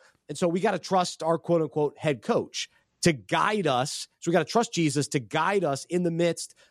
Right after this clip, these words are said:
of being unsettled and, and wondering how things are going to turn out. Because the Lord promises us in, in Psalm thirty-two, "I will guide you along the best pathway for your life.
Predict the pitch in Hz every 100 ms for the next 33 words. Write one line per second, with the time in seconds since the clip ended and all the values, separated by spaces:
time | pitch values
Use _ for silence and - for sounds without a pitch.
0 | - 143 135 170 170 156 - 151 135 131
1 | 127 - _ _ - 139 135 135 139 127
2 | 147 160 175 147 139 131 127 113 _ _
3 | 151 143 156 143 139 143 131 120 143 127
4 | 156 - _ _ _ _ 131 156 160 160
5 | 180 - 170 185 160 139 131 131 - 139
6 | 127 123 - 143 139 151 143 - 185 147
7 | 107 _ _ _ 139 151 139 120 117 143
8 | 208 185 165 196 160 151 156 135 127 147
9 | 139 - - 156 185 - 160 180 185 175
10 | 170 170 160 120 104 101 -